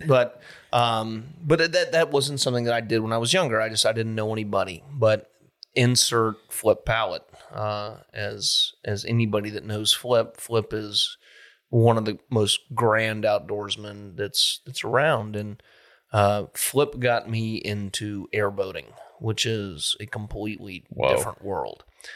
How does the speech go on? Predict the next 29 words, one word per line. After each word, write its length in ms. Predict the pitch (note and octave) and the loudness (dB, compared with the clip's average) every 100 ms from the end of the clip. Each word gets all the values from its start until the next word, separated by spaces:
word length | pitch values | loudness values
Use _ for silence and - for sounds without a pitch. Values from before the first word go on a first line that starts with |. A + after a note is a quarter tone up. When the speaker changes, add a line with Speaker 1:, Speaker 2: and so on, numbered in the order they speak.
| - - _ | -20 -20 _
Speaker 1:
Uh, 480 | - G2+ G#2 G#2 G#2 - _ _ | 2 2 2 -2 -8 -14 _ _
and 720 | G#2 G#2 G#2 G#2 G#2 G2+ - _ _ | -2 0 -2 -6 -8 -12 -16 _ _
he 240 | - - A#2 | -8 0 4
Speaker 2:
Here? 100 | A#2 | 6
Speaker 1:
helped, 240 | A#2 - - _ - | 4 0 -10 _ -12
Speaker 2:
Sorry. 360 | - - E2+ | -4 -2 2
Speaker 1:
well, 300 | A#2+ A2 G#2 | 4 4 0
he 220 | G#2+ B2 | -2 0
helped 180 | A#2 B2+ | 0 0
me 80 | B2+ | -2
get 180 | A2+ A#2 | -2 -2
an 100 | A2+ | 0
airboat 520 | A#2 A#2+ G#2+ G#2 G#2+ _ _ | 0 2 0 -2 -8 _ _
to 80 | A#2+ | -6
take 240 | - A2 | -2 0
over 180 | G#2+ G2 | 0 -2
to 60 | G2 | -4
the 60 | D2+ | -6
Bahamas. 600 | G#2 G#2+ - E2+ - - _ - - - - | -4 -2 -4 -6 -6 -6 _ -20 -20 -20 -2
And 500 | A2+ G2+ G2 F#2+ F2 - | 2 4 2 -2 -10 -12
that 360 | A2+ B2 C#3 C3 | -4 -2 0 -2
was 140 | A2+ | -4
a 40 | |
different 320 | A2 A2 G#2+ - | -2 -2 -2 -4
world. 460 | A2 G2+ G#2 A#2 B2 - | 0 0 0 -4 -6 -6
And 100 | A2 | -2
then 140 | G#2+ | -2
Hurricane 560 | G2+ B2+ A#2+ - A#2 G#2 | -2 0 2 2 0 0
Dorian 680 | G#2+ A2 A2 G#2+ G#2 G#2 | 0 0 0 -4 -6 -10